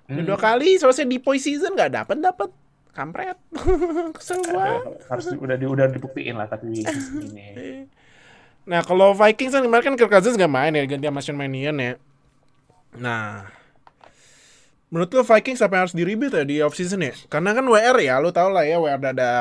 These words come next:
Speaker 1: Jetas, ada Thielen,
Speaker 2: Hmm.
Speaker 1: running back-nya udah komplit, O L juga menurut gue lumayan.
Speaker 2: Hmm.
Speaker 1: Apa defense-nya nih?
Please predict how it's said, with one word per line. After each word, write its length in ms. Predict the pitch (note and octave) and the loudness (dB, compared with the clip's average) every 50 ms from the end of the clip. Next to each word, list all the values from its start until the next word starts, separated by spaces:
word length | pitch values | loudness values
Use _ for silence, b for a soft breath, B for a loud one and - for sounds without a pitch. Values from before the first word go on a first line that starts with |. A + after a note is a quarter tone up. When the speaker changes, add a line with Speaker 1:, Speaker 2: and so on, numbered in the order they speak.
| A#2+ A#2+ | 0 0
Speaker 1:
Jetas, 1120 | A#2+ B2 C#3+ D3+ - - F3+ F3+ F#3 F#3 F#3 F#3 F#3+ F#3+ F#3 F3+ - - - - - - _ | 0 -2 -2 -2 0 2 4 4 6 6 4 4 4 2 0 -2 -4 -8 -12 -14 -18 -18 _
ada 560 | - A2 A2 A2+ A2 A2 A2 A2 A2 A2 A2 G#2+ | -14 -10 -8 -6 -6 -4 -4 -4 -6 -6 -8 -10
Thielen, 720 | - E3 F3+ G3 G3 G3 G3+ G3 G3 G3 G3 G3 G3 F#3+ E3 | -8 -6 -2 0 2 2 4 4 4 4 4 2 2 0 -4
Speaker 2:
Hmm. 0 | |
Speaker 1:
running 240 | C3 A#2 A2+ A2 G#2+ | -6 -8 -8 -8 -8
back-nya 320 | A2+ A2+ - A#2 A2 A2 | -10 -10 -10 -10 -10 -10
udah 60 | - - | -6 -4
komplit, 560 | F#3+ G#3+ G#3+ G#3+ A#3 A3+ A3+ A3+ A3+ - F3+ | -4 -6 -6 -6 -6 -6 -4 -4 -4 -4 -4
O 80 | D3 | -4
L 160 | D3 C#3 C3+ C#3 C#3 | -2 -2 -2 -2 -2
juga 160 | C#3+ C#3+ D3+ | -4 -4 -6
menurut 160 | C#3+ C#3+ C3+ C3 | -6 -8 -8 -6
gue 140 | C#3+ D#3 D3+ | -6 -4 -4
lumayan. 1040 | D3 C#3 D3+ F3+ G#3 A#3 A#3+ A#3+ A#3 A#3 A#3 A#3 A#3 A#3 A3+ A#3 A3+ A3+ A3+ G#3+ b b b b b b b b b b b b b b b _ _ _ _ _ _ - - _ - | -4 -2 -2 -2 -2 0 0 0 2 2 4 4 4 4 2 2 0 0 -2 -6 b b b b b b b b b b b b b b b _ _ _ _ _ _ -20 -20 _ -12
Speaker 2:
Hmm. 80 | C3+ | -8
Speaker 1:
Apa 160 | C#3 F3 F3 | -4 -2 -2
defense-nya 480 | A3+ G#3 A#3 B3+ C#4+ C#4 C4+ F#3+ D3+ C3+ | -2 -2 -2 -4 -4 -4 -4 -4 -4 -6
nih? 80 | A#2 | -8